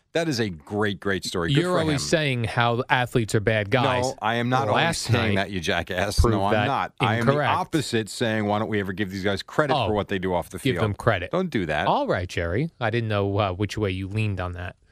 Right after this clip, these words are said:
Speaker 1: Mm-hmm.
Speaker 2: Um, so Seahawks up next. Now, this Jet game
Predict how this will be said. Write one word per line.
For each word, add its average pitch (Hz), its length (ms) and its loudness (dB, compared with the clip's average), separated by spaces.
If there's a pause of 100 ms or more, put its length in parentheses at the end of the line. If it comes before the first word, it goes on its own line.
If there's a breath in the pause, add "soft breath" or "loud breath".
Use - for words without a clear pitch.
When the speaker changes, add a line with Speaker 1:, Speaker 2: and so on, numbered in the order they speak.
Speaker 1:
Mm-hmm. 117 400 -8
Speaker 2:
Um, 117 680 0
so 135 180 2
Seahawks 143 580 0
up 120 200 2
next. 127 260 2
Now, 151 140 4
this 147 200 0
Jet - 300 0
game 104 400 -2